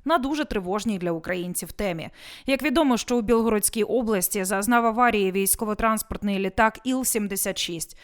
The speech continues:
У Міноборони Р Ф заявили, що на борту літака нібито перебували шістдесят п'ять полонених З С У, які перевозилися до Білгородської області для обміну. Шість членів екіпажу і троє супроводжуючих.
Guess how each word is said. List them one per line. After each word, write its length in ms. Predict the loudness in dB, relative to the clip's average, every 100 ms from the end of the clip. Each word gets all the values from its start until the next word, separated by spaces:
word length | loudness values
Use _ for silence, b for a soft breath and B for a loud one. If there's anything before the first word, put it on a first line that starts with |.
| B B 0
У 60 |
Міноборони 560 | 4 4 4 4 4 4
Р 180 | 4 4
Ф 220 | 2 2
заявили, 520 | 2 2 2 0 -2 -2
що 160 | -2
на 100 | -4
борту 360 | -2 -4 -2 -2
літака 400 | 0 -2 2 2
нібито 460 | 2 -2 -2 -4
перебували 560 | -2 -4 -2 0 0 0
шістдесят 560 | -2 -4 -4 -4 -4 -4
п'ять 340 | -2 -2 -4
полонених 460 | -4 -2 -2 -4 -4
З 80 |
С 280 | -2 -2 -2
У, 160 | -4 -8 B B -4
які 200 | -2 0
перевозилися 880 | 2 2 2 0 0 -2 -2 -2 -2
до 180 | -2
Білгородської 680 | 0 -2 -2 -4 -4 -4 -4
області 560 | -2 -2 -2 -2 -2 -4
для 160 | -4 -2
обміну. 520 | -2 -2 -4 -4 -8 b b
Шість 340 | -2 0 0
членів 340 | 2 2 2 -2
екіпажу 540 | -4 2 4 4 2
і 120 | -2
троє 320 | -2 -2 0
супроводжуючих. 1000 | 0 -2 -6 -4 -4 -4 -6 -6 -8 -10